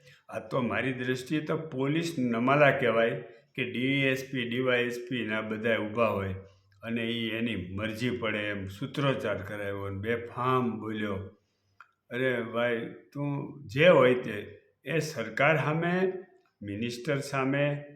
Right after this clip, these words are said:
કે જે કાંઈ એનો વાંધો વચકો હોય તો એની હારે વાત કરે અથવા તો એના અંગેનું જે કાંઈ બોલે એ ઠીક છે, પણ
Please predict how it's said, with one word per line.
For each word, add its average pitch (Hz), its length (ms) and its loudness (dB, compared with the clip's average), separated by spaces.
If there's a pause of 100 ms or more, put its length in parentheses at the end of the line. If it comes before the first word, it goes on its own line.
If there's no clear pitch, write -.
(280)
કે 123 80 -4
જે 107 240 -2
કાંઈ 135 360 -2
એનો 131 240 -4
વાંધો 110 340 -4
વચકો 117 360 -4
હોય 113 280 -6
તો 123 160 -8
એની 123 360 -4
હારે 127 180 -4
વાત 120 360 -6
કરે 151 220 -2
અથવા 80 340 -2
તો 85 160 -6
એના 87 400 -2
અંગેનું 170 800 -2
જે 160 120 0
કાંઈ 170 240 -2
બોલે 160 340 2
એ 139 80 -4
ઠીક 151 240 -4
છે, - 200 -6 (840)
પણ 147 360 -2